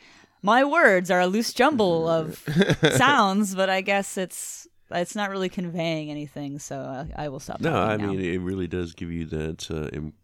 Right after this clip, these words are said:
Speaker 3: it gives you that impression like you, you, you're in the jungle. This is an overrun temple. And,
Speaker 1: Yeah.
Speaker 3: and just the way he did it, and then just the style and the,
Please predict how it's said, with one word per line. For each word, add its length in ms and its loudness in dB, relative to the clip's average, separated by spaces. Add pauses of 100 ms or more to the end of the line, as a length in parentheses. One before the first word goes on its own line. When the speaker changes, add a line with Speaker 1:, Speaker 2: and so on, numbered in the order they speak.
(120)
Speaker 3:
it 60 -12
gives 180 -6
you 80 -2
that 120 0
impression 400 -6
like 140 -8
you, 80 -10
you, 400 -8
you're 300 -8
in 220 -2
the 80 -4
jungle. 380 -4
This 200 -8
is 100 -10
an 140 -8
overrun 460 -6
temple. 500 -10
And, 100 -2
Speaker 1:
Yeah. 460 0
Speaker 3:
and 260 -2
just 180 -14
the 120 -4
way 200 -2
he 140 -8
did 180 -6
it, 120 -6
and 160 -10
then 140 -10
just 260 -16
the 40 -18
style 520 -10
and 180 -14
the, 240 -16